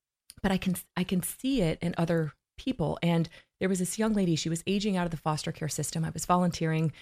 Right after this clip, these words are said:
kind of mentoring and teaching there, um, with some of the lessons and, and things that I know. And she lashed out at me, rightfully so. And she said, "What do you know?" You know, thinking that I've got it all together and I've <laughs> always had it all together. And I said,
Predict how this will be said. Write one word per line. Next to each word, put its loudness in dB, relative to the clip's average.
kind 0
of -2
mentoring 2
and -2
teaching -2
there, 0
um, 0
with 0
some 0
of -2
the 0
lessons 2
and, 2
and 0
things 0
that 0
I 6
know. 2
And 4
she -2
lashed 0
out 6
at -2
me, -2
rightfully 0
so. 0
And -4
she -2
said, -2
"What -2
do -2
you 0
know?" -2
You 6
know, 2
thinking 4
that 2
I've 0
got 0
it 2
all 2
together -2
and -2
I've 0
<laughs> -4
always 4
had 4
it 0
all -4
together. -4
And -8
I -6
said, -8